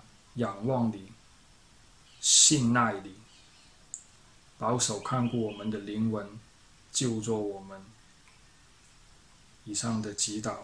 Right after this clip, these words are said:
乃是奉靠主耶稣基督之名。Amen。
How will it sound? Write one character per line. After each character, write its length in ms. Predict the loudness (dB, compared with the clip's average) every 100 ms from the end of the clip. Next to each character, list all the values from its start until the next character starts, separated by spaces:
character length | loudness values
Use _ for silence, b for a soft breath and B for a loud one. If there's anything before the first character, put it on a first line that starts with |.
| -10
乃 260 | -6 -4 0
是 240 | 2 2
奉 280 | -2 -2 -2
靠 300 | -2 -4 -6 -6
主 260 | -8 -6
耶 180 | -2 0
稣 340 | 0 0 -2 -4 -4
基 360 | -2 0 0
督 240 | 0 -2 -2
之 200 | 0 -2
名。 320 | 0 -2 -2 -12 -20 -20 -20 -20 -20 -20 -10 0
Amen。 420 | 4 4 2